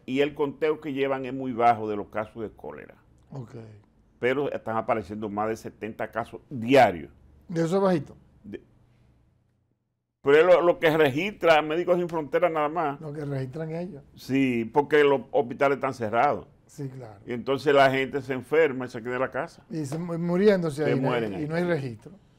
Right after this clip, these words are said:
Speaker 2: Porque ese es uno de los problemas de los países así,
Speaker 1: Sí.
Speaker 2: colapsados como Haití, o los países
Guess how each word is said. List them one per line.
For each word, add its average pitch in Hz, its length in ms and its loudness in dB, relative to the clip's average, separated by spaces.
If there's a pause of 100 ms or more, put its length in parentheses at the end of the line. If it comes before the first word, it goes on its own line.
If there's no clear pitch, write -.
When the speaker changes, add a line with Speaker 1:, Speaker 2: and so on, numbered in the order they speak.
(640)
Speaker 2:
Porque 139 240 -4
ese 151 160 0
es 175 60 2
uno 170 240 -2
de 165 40 0
los 160 120 -2
problemas 147 500 -6
de 117 680 -12
los 135 240 -14
países 143 840 -10
así, 170 600 -6 (480)
Speaker 1:
Sí. 98 340 -12
Speaker 2:
colapsados 143 600 -2
como 147 200 -10
Haití, 147 380 -8
o 151 120 -4
los 147 160 -2
países 143 840 -6